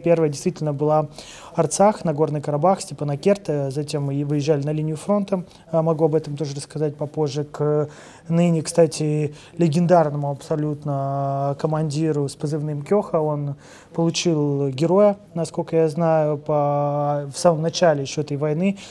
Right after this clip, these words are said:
На севере он сдерживал натиск вооруженных сил Азербайджана, довольно успешно. Вы знаете, что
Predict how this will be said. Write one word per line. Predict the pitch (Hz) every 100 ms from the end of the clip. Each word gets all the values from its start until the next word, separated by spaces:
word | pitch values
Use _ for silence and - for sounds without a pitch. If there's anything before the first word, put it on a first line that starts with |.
| - -
На | 175 170
севере | - 180 151 143
он | 147
сдерживал | 139 151 156 135 135 151
натиск | 165 143 147 - -
вооруженных | 139 135 147 147
сил | - 151
Азербайджана, | 143 139 147 143 190 190 143
довольно | 135 156 147 151
успешно. | 147 208 196 -
Вы | 143
знаете, | 139 170 -
что | - 151